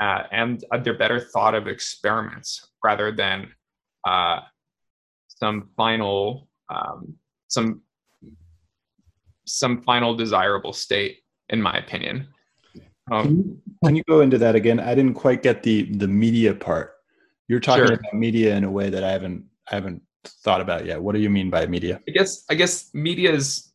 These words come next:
Speaker 1: I, I use media pretty, uh, broadly. Um, and I,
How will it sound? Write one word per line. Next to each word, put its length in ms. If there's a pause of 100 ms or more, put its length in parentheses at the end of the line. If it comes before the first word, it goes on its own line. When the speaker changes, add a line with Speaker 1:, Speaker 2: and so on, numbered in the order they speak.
(140)
Speaker 1:
I, 140
I 160
use 320
media 340 (100)
pretty, 760 (240)
uh, 380 (640)
broadly. 680 (140)
Um, 440 (2750)
and 300
I, 520